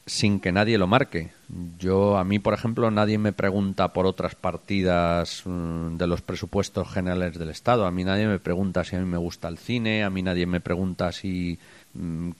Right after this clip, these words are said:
quiero que se compren otra serie de cosas y, sin embargo,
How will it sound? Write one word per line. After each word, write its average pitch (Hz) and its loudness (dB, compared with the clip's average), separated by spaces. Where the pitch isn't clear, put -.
quiero 92 2
que 87 -4
se 87 -2
compren 85 -2
otra 92 -2
serie 95 2
de 95 0
cosas 120 -2
y, 98 -4
sin 92 -6
embargo, 92 -4